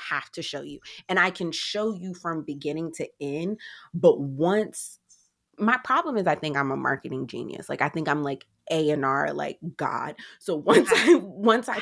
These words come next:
Speaker 1: put it together in my head, it's like, you just gotta see it. Like, I, I can't, I can't tell you about it. Now my brain is writing the script, but I'm also trying to tell you about it, and those two things don't make sense at the same time.
Speaker 2: Okay.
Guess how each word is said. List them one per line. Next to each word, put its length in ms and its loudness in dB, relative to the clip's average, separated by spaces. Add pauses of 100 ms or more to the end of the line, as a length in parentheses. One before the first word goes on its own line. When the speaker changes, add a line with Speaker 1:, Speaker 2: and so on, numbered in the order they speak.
Speaker 1:
put 120 -8
it 160 -6
together 440 -8
in 240 -10
my 260 -8
head, 360 -4 (1000)
it's 160 2
like, 160 0
you 60 6
just 160 4
gotta 160 -4
see 180 -4
it. 80 -4
Like, 140 0
I, 160 2
I 100 6
can't, 400 0 (300)
I 60 0
can't 340 -2
tell 200 -2
you 120 -4
about 260 -2
it. 100 -6
Now 400 2 (420)
my 280 4
brain 640 -2 (260)
is 400 -4
writing 460 0
the 80 0
script, 600 -2
but 240 2
I'm 160 4
also 260 -2
trying 300 -2
to 100 -10
tell 260 -2
you 240 -2
about 320 0
it, 260 2
and 300 -2
those 280 2
two 200 -6
things 300 -6
don't 220 -4
make 180 -10
sense 240 -14
at 120 -14
the 80 -14
same 220 -14
time. 180 -16 (360)
Speaker 2:
Okay. 460 6